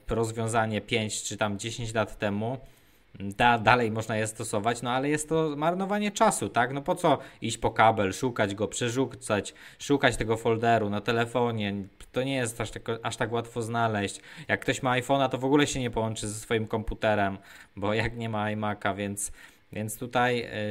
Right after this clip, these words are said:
y, sto-, naprawdę zarządzajcie sobie czasem, ułatwiajcie sobie, p-, przygotowujcie sobie takie dodatkowe rzeczy, które wam pomogą, ułatwią pracę, chociażby ten dysk Google do przerzucania zdjęć.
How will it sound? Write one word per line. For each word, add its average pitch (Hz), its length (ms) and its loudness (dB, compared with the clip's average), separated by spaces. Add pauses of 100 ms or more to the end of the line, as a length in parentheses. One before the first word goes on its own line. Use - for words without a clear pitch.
(100)
y, 107 40 -4
sto-, 135 340 -2
naprawdę 160 500 4
zarządzajcie 143 520 0
sobie 113 240 0
czasem, 117 440 2
ułatwiajcie 120 560 2
sobie, 107 480 0 (540)
p-, 113 80 -4 (380)
przygotowujcie 127 720 -4
sobie 117 220 -2
takie 117 260 0
dodatkowe 117 600 -2
rzeczy, 117 260 -4
które 117 240 -2
wam 113 200 -2
pomogą, 131 580 2
ułatwią 120 580 2
pracę, - 340 2
chociażby 117 440 -4
ten 120 200 0
dysk 117 240 -2
Google 117 400 2
do 101 100 0
przerzucania 95 640 -4
zdjęć. 95 520 -8